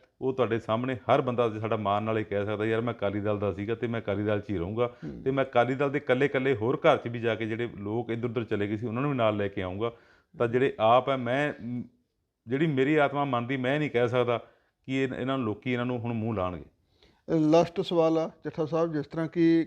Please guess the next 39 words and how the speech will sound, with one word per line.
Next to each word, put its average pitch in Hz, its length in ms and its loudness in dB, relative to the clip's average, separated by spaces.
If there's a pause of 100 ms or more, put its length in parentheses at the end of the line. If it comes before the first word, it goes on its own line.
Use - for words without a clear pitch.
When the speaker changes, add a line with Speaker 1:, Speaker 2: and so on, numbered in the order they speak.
Speaker 2:
ਕੋਰ 139 220 2
ਕਮੇਟੀ 147 400 -4
ਦੀ 147 100 -4
ਜਿਹੜੀ 151 280 2
ਮੀਟਿੰਗ 135 400 -2
ਹੋਈ 117 240 -8
ਆ, 90 100 -10 (580)
ਉਹਦੇ 180 180 6
ਵਿੱਚ 185 140 0
ਸਖਤ - 380 -4
ਫੈਸਲੇ 160 360 -2
ਲਏ 127 220 -2
ਗਏ 131 100 -2
ਨੇ। 165 100 0
ਜੇਕਰ 175 500 4 (300)
ਬੀਜੇਪੀ 180 680 2 (300)
ਅਕਾਲੀ 156 380 6
ਦਲ 170 220 6
ਦੀਆਂ 175 300 2
ਮੰਗਾਂ 151 360 2
ਨੂੰ 170 100 0
ਪ੍ਰਵਾਨ 143 420 -2
ਕਰ 143 180 -4
ਲੈਂਦੀ 139 320 0
ਆ, 123 100 0 (380)
ਫਿਰ 160 120 0
ਸਮਝੌਤਾ 156 500 -2
ਤੈਅ 170 280 0
ਆ? 214 60 -6 (800)
Speaker 1:
ਗੱਲ 104 160 -4 (120)
ਕੀ 110 60 -4
ਹੈ 110 60 2
ਜੀ, 117 100 -4
ਬਹੁਤ 101 300 -2
Speaker 2:
ਹੂੰ। 107 80 -2
Speaker 1:
ਲੰਬਾ 98 240 0
ਡਿਸਕਸ 101 340 -6
ਹੋਇਆ 92 240 0
ਹੈ। 98 120 -10